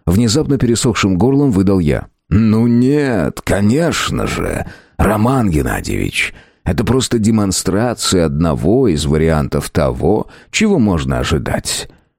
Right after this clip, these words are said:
Не более. Как оно будет на самом деле, кто знает?» И снова каркающий смех. «Вы знаете?» «Конечно», белозубо улыбнулся Франт. «Поделитесь знаниями».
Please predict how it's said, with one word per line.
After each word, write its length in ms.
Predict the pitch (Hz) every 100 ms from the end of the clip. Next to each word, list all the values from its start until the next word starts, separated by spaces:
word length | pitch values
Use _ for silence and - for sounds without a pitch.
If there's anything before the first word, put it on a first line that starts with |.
| -
Не 140 | 226 247
более. 600 | 82 62 50 50 - - _ _ _ _ _
Как 220 | - 196 196
оно 160 | 190
будет 320 | 165 196 180 170
на 100 | 160
самом 380 | 180 180 175
деле, 640 | 170 101 101 101 82 69 - - - _ _ _ -
кто 600 | - - 208 220 269 247
знает?» 1120 | 165 120 127 92 - 95 - - - - - - - _ -
И 100 | 95
снова 580 | 98 - 85 69 85 - - _ -
каркающий 580 | 110 95 101 95 - 95
смех. 400 | 92 - - - - _ _ _ _
«Вы 240 | - 110 143
знаете?» 560 | 113 156 180 107 73 - _ _ _ _ -
«Конечно», 1040 | - 76 71 52 50 - - - 131 147 151 _ _ _ -
белозубо 560 | 90 127 113 131 170
улыбнулся 580 | 175 147 95 101 110 127
Франт. 460 | - 87 67 - - _ _ _ _ _ _ _ _ -
«Поделитесь 560 | 101 113 143 110 98
знаниями». 800 | 78 85 117 87 71 62 50 80